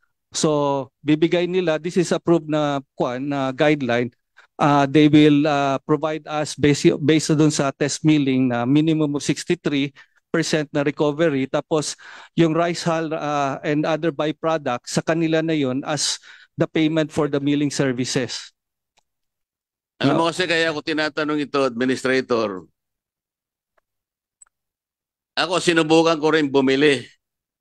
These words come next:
Speaker 2: ng palay para lang matest natin kung, kung gaano mo dapat na ibenta sa tao yung, uh, yung, yung,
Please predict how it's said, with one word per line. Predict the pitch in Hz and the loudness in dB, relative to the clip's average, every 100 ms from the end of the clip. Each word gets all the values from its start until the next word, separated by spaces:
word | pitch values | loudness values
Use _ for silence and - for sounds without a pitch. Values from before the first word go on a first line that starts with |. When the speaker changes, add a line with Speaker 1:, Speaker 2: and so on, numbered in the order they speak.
| _ _ _ _ _ _ 113 | _ _ _ _ _ _ -4
Speaker 2:
ng | 131 | -4
palay | 127 127 127 131 107 104 _ _ - 127 | 0 0 2 0 -4 -10 _ _ -6 0
para | 135 | 2
lang | 139 143 135 | 2 2 0
matest | 131 147 131 127 | 0 0 -2 0
natin | 135 127 131 120 113 | 0 2 0 0 -2
kung, | 123 123 101 - _ _ _ _ _ _ _ _ _ _ - | -2 -4 -4 -12 _ _ _ _ _ _ _ _ _ _ 0
kung | 139 147 | 2 4
gaano | 131 151 151 151 | 2 2 2 2
mo | 139 | 0
dapat | 131 139 139 139 | 2 0 -2 -6
na | 127 | -2
ibenta | 120 101 123 123 123 107 95 - - _ _ _ _ _ _ _ | -2 2 2 2 0 -2 -4 -12 -20 _ _ _ _ _ _ _
sa | - | -4
tao | 127 120 120 120 120 | -2 0 -2 0 -2
yung, | 95 107 120 110 107 | -2 0 0 0 -2
uh, | 104 98 71 | -2 -2 0
yung, | 110 113 104 | 0 0 0
yung, | 78 110 101 | -2 -2 -2